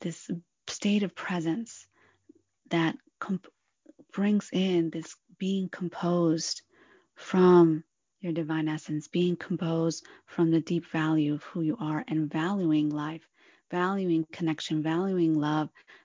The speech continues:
valuing how we commune. Communication, again, is in the entrainment, it's in the energy. So how we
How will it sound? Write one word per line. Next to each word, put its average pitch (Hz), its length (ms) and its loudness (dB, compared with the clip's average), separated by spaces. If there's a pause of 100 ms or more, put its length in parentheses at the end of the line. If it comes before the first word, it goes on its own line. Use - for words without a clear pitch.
(140)
valuing 185 440 0 (200)
how - 340 -8
we 170 140 -4
commune. 160 500 0
Communication, 170 840 -4 (460)
again, 165 520 0 (420)
is 160 200 -8 (320)
in 190 340 -2
the 160 200 -2
entrainment, 156 540 4
it's 170 220 2
in 185 180 8
the 175 160 6
energy. 160 560 4 (640)
So - 160 -2
how 185 440 2
we 165 440 2